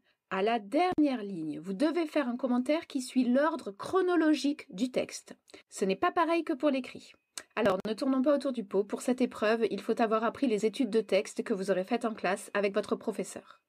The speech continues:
Il faut s'être entraîné chez soi, devant son miroir, avec un camarade,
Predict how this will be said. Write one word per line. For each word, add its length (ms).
Il 120
faut 240
s'être 480
entraîné 440
chez 200
soi, 420
devant 340
son 160
miroir, 600
avec 300
un 100
camarade, 720